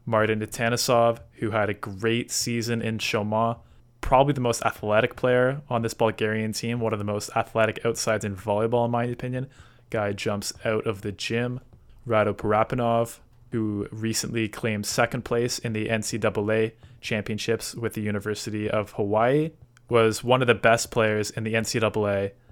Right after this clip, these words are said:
this season, maybe behind a couple of those L B S U guys like DeFalco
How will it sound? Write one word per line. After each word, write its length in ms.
this 160
season, 540
maybe 280
behind 380
a 40
couple 300
of 100
those 280
L 60
B 140
S 200
U 100
guys 300
like 140
DeFalco 720